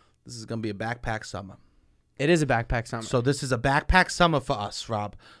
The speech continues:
Speaker 1: So what that means is that we're p-, we're packing bags. What's in that bag? Extra t-shirt for the sweat, a little towel to towel off, deodorant. I don't care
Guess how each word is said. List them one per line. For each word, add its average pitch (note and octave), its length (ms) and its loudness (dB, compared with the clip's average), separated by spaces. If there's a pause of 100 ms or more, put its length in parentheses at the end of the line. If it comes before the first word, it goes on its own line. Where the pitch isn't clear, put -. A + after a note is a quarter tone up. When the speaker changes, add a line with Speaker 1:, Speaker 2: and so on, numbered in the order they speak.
Speaker 1:
So - 160 -6
what C#3 240 2
that F#3 220 4
means F#3+ 500 0 (340)
is A#2 140 -8
that A#2+ 200 -2
we're F3 200 6
p-, - 260 -8
we're D#3+ 200 4
packing G#3+ 400 2
bags. E3 400 4
What's G3 220 2
in G#3 80 2
that F#3+ 180 4
bag? D#3 360 4 (380)
Extra C3+ 300 -4
t-shirt C#3+ 480 0
for C3 80 -6
the C3 60 0
sweat, F3+ 520 4 (280)
a B2 40 -4
little C#3+ 140 0
towel F3 500 6
to A#2 120 -6
towel F3 320 8
off, E3+ 280 10 (320)
deodorant. G#3+ 880 10 (340)
I D4 180 10
don't F#4+ 300 2
care G#3+ 720 8